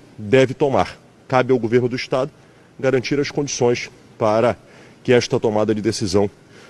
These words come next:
possa acontecer. E é por isso que nós estamos encaminhando a todos os cento e quarenta e quatro municípios,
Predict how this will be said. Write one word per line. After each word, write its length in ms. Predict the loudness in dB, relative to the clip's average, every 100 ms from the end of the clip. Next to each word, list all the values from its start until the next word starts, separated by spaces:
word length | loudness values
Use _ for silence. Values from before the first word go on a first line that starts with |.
| -10
possa 380 | -2 -2 0 -4
acontecer. 500 | -4 -6 -4 -4 -2
E 80 | -2
é 40 |
por 140 | -2 -4
isso 140 | -4
que 80 | -2
nós 220 | 0 0
estamos 500 | -2 0 0 0 -4 -10
encaminhando 560 | -14 0 2 4 4 2 -4 -20 -6
a 120 | -4
todos 520 | -4 2 4 6 4
os 120 | 0 0
cento 240 | 0 0
e 40 |
quarenta 320 | -2 -2 -2 -4
e 60 |
quatro 340 | -2 -2 -2 -4
municípios, 720 | -4 -4 -4 -4 -4 -8